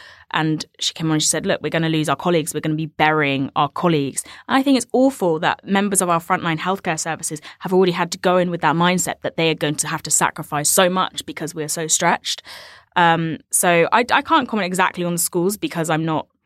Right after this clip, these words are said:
you know, I don't know how this illness spreads in children. I haven't been studying them closely.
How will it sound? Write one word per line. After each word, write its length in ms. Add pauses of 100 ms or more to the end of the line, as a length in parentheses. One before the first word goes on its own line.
(220)
you 80
know, 140
I 80
don't 180
know 300
how 180
this 220
illness 240
spreads 240
in 80
children. 400 (360)
I 60
haven't 200
been 100
studying 340
them 140
closely. 460